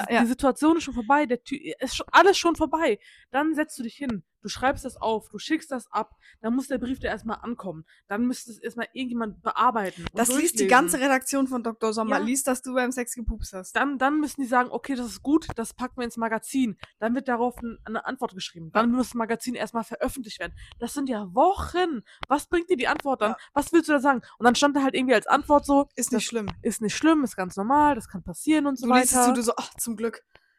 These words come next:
Speaker 1: Doktor Sommer sagt das auch. Gut, jetzt kann ich weiterleben." <laughs> Das Einzige, was ich mich an der Bravo wirklich ganz, ganz lebhaft erinnere, waren immer diese Comics.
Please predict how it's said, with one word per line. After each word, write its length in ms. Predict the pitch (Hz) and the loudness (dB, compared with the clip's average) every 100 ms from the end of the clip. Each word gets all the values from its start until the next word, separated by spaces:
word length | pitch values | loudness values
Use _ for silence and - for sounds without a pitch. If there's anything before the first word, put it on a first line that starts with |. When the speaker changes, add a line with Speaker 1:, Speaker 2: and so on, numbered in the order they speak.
| _ | _
Speaker 1:
Doktor 280 | 226 233 254 | -4 0 2
Sommer 260 | 233 262 240 | 4 6 6
sagt 220 | 247 240 | 2 0
das 140 | 220 | 2
auch. 360 | 208 226 139 - _ _ _ _ _ - | 4 4 2 -8 _ _ _ _ _ -12
Gut, 300 | 196 - - _ _ - | -12 -12 -18 _ _ -12
jetzt 100 | - | -2
kann 140 | 240 | 0
ich 80 | 240 | 2
weiterleben." 560 | 226 233 233 233 285 - | 0 0 2 4 4 0
<laughs> 60 | - - - - 349 - - 381 - _ _ _ - - _ - 349 330 - - - - - - | 2 4 4 4 0 0 -4 -4 -4 _ _ _ -14 -14 _ -4 -2 -2 -4 -14 -16 -14 -16 -6
Das 180 | 262 269 | -4 0
Einzige, 320 | 269 349 285 | 0 0 -2
was 120 | 254 | -2
ich 140 | - 311 | 0 0
mich 160 | 330 | 2
an 80 | 254 | 2
der 80 | 240 | 0
Bravo 360 | - 214 262 233 | 2 0 2 0
wirklich 280 | 233 226 | 0 0
ganz, 300 | 226 277 - - | 2 2 0 0
ganz 360 | 247 254 - _ _ _ _ _ _ - | 2 0 -8 _ _ _ _ _ _ -10
lebhaft 580 | 214 254 370 294 277 - | 0 2 4 4 2 -2
erinnere, 540 | 233 240 202 214 220 | -2 -2 -2 -4 -2
waren 260 | 196 240 254 | 0 0 -2
immer 280 | 247 254 | -4 -4
diese 500 | 220 240 226 220 220 - _ - | -4 -6 -4 -4 -4 -10 _ -6
Comics. 560 | 311 226 165 - - | -2 -2 -4 -12 -12